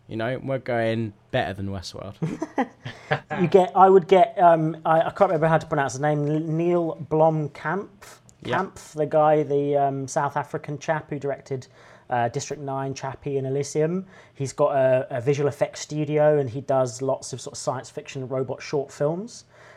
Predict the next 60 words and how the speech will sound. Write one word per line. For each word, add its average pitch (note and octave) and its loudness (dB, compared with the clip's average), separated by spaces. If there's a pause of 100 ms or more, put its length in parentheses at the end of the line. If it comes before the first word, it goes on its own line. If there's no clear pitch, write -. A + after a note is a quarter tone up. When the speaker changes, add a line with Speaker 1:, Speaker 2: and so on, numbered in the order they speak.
(140)
Speaker 2:
Um, B2+ -2
get C#3+ 0
him D3 0
on C#3+ 0
board, D3 2
get B2+ -8
his C#3 -10
company D3 -4
on C#3 -4
board. D3+ 0 (360)
Um, B2 -6
they'll C3+ -2
do C3+ -2
the C3+ 0
V C#3 0
F C#3 -2
X C3+ -10
for D3+ -8
the C#3 -2
lot. D3+ 2 (260)
Uh, D#3 -8
you C#3+ -8
know, B2+ -6
he's C3 -6
a C3 -6
very C3 -4
creative, B2+ -6 (280)
he'll C#3+ -2
probably B2+ -4
throw C3+ -4
his A#2+ -4
hat C3 -8
in C3+ -12
the B2+ -8
ring, C3+ -4
direct C3 -10
a - -20
few C#3 -2
episodes. C#3 -4 (520)
Um, A#2 -6 (840)
yeah, D#3 4
he E3+ 0
was, D#3+ 2
he D#3 2
was C#3+ 4
touted D3 -2
to - -14
do C3+ 0
the B2+ -2
Halo D#3 0
film E3 -4
at D3+ -10
one D#3+ -6
point, E3+ -8
so E3+ -4
I E3 2
Speaker 1:
Yeah. E3+ -2
Speaker 2:
think F#3 -2
he's D#3 -4
a, D#3 0